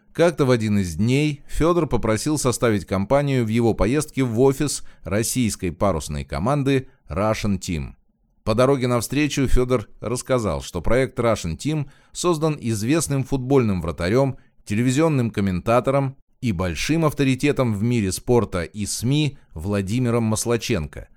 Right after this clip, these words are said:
а также бизнесменом Сергеем Марчуком при участии Александра Скурского.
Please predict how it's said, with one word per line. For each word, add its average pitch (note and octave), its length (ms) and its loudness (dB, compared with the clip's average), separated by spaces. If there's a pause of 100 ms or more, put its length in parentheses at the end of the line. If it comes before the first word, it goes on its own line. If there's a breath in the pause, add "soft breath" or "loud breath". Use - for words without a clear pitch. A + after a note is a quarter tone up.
(140)
а A2 140 -2
также D#3+ 280 0
бизнесменом C#3 840 0
Сергеем C3+ 500 0
Марчуком A2+ 680 -2
при D#2 100 -6
участии A#2+ 680 -2 (160 soft breath)
Александра G#2 800 -2
Скурского. D2 760 -8